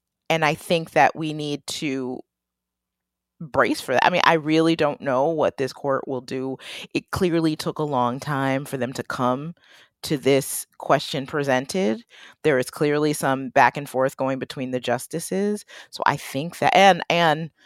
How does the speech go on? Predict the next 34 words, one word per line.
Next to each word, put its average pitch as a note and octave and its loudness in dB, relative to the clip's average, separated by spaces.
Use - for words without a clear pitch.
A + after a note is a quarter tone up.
just D#3+ 0
to G3 -2
show F3+ 6
that D3+ 6
my, C#3+ 2
uh, D3 2
viscera D#3 4
is D3 -2
not C#3+ 4
always, D3 2
you E3+ -2
know, C3+ 0
over D3+ 0
the C#3+ 0
top, G3 4
I, E3+ 8
to F3 0
think, F#3+ -2
you F#3+ -2
know, C3 0
t-, - -10
some G3 2
people F#3 -4
will D#3 0
think, D3+ -4
"Well, D#3 2
no, A2 -4
this, - -6
nobody G#3+ 4
on - -10
the D3 -8
Supreme - -10
Court - -6
could F3 -4